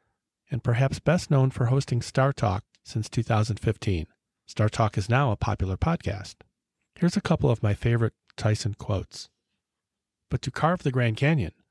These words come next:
Earth required millions of years. To excavate Meteor Crater,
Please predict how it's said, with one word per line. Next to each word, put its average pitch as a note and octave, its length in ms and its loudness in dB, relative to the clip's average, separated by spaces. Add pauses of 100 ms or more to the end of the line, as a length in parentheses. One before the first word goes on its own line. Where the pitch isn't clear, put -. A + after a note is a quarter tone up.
(340)
Earth C3+ 240 0
required A#2+ 420 0
millions B2 360 2
of G2 100 -2
years. F#2+ 420 -6 (580)
To C#3+ 120 -8
excavate B2 680 -2
Meteor A#2+ 380 2
Crater, B2+ 480 0